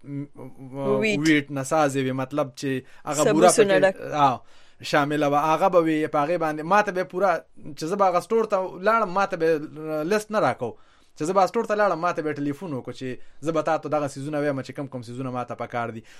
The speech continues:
Speaker 1: نو باقاعده وی به چې په سور کاغذ کې بندې دي، د پاسه پې داسې د کوچو پیړه سازه ده، دغه پراټې دي، د دیپ والا یو،
Speaker 2: مهم،
Speaker 1: د
Speaker 2: مهم.
Speaker 1: هندوستان یوه کمپني ده.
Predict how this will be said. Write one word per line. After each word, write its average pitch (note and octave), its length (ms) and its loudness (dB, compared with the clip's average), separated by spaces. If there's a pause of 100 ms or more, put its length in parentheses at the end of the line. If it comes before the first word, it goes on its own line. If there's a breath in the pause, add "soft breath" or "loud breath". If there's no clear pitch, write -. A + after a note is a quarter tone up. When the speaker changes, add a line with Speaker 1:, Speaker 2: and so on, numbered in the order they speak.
(140 soft breath)
Speaker 1:
نو E3 120 -2
باقاعده F#3+ 680 6
وی G3 220 2
به F#3+ 120 -2
چې F3+ 100 -6
په E3+ 160 -4
سور G3 240 -6
کاغذ F3+ 380 2
کې F3 80 -6
بندې F3+ 380 -2
دي، F3 60 -4
د D#3 100 -2
پاسه D#3+ 320 -2
پې D3 160 -6
داسې D#3 180 0
د C#3+ 140 -6
کوچو D#3+ 260 -6
پیړه D3 320 0
سازه D3 360 0
ده، C3 180 -2 (260 soft breath)
دغه D#3 320 2
پراټې D3 520 0
دي، C#3+ 160 -4
د C3+ 100 -2
دیپ C#3 440 -6
والا C3 380 -2
یو، C3 280 -6 (220)
Speaker 2:
مهم، C3 360 -10
Speaker 1:
د B2 60 -8
Speaker 2:
مهم. B2 440 -2
Speaker 1:
هندوستان C3 400 -4
یوه B2 140 -2
کمپني B2 300 -6
ده. A#2+ 140 -6